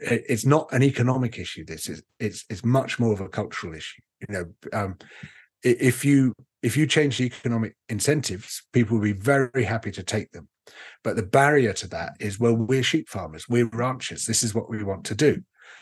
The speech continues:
Just the way, same way people might say, "We're coal miners, we're oil workers, this is what we want to do." And I, I understand that and I respect that. But unfortunately, you know, there are certain industries which are pushing the planet to ruin. And we have to change the incentives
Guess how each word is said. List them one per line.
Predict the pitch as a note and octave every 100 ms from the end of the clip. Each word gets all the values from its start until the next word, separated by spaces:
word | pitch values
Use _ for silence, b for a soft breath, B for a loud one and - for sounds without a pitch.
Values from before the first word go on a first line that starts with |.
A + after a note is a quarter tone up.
| B B
Just | C3+ A#2
the | B2
way, | A2 A2 G#2+ -
same | - - A#2 G#2+
way | G#2 G#2+
people | G#2 A2+ G#2+
might | G#2+ -
say, | - A2
"We're | A2 A#2
coal | C3+ C3
miners, | G#2 F2 E2 D#2+
we're | G2+ G2
oil | A2+ B2
workers, | G2+ F2 E2+ F2+ E2
this | G2+ -
is | G2 G#2+
what | E2+
we | G2
want | F#2+ F#2
to | -
do." | F3
And | G#2
I, | A#2+ D3
I | C#3+ E3+
understand | F#3+ F3 - D#3+ G3+ D3+
that | - - _
and | A#2 B2
I |
respect | B2 A#2 - E3+ -
that. | - - -
But | A#2
unfortunately, | A#2+ A#2 - - - A2+ - F#2+
you |
know, | A2 G2+
there | G2+ A#2
are |
certain | A#2 C3 B2 A2+ B B B
industries | - C#3+ C#3+ B2 - F#2
which | A2 -
are | C3+
pushing | - C#3 D3 C3
the | B2+
planet | - G#2+ G#2+
to | - C3+
ruin. | F#3+ F#3+ G2 - _ _ B B B B -
And | A#2+
we | A2
have | - C3+ -
to | B2+
change | - A#2+ A2+
the | A#2
incentives | G#2+ - F3 E3 - - A#2+ -